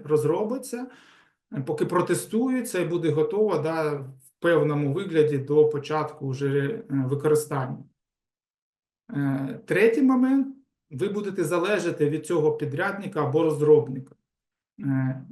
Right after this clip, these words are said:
котрий, е, реалізував це рішення. Ну і останнє — це відповідальність, е, якщо ви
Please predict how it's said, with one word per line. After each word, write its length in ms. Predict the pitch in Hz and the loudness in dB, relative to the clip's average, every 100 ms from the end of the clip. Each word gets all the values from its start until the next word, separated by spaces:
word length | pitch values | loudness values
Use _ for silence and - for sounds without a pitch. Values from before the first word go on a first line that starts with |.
| - | -6
котрий, 420 | 160 151 156 147 | 0 4 4 4
е, 460 | - 147 139 139 - | 0 2 2 2 0
реалізував 760 | 147 151 147 143 151 147 135 - | 4 6 6 2 0 0 -4 -10
це 160 | 147 135 | -10 -10
рішення. 420 | 127 - - - - _ _ _ _ _ _ _ _ _ _ _ - | -10 -14 -18 -20 -20 _ _ _ _ _ _ _ _ _ _ _ 0
Ну 180 | 226 220 | 4 6
і 120 | 190 | 4
останнє — 600 | 185 - 220 226 202 165 | 0 0 0 2 2 -2
це 480 | - 170 170 160 - | -4 0 2 0 -2
відповідальність, 1080 | 151 151 180 175 156 190 175 151 139 - - | -6 -2 0 0 0 2 2 0 -2 -6 -4
е, 200 | 151 147 | 2 2
якщо 440 | 143 151 - 175 147 | 2 -2 0 2 4
ви 440 | 160 156 180 | 2 2 2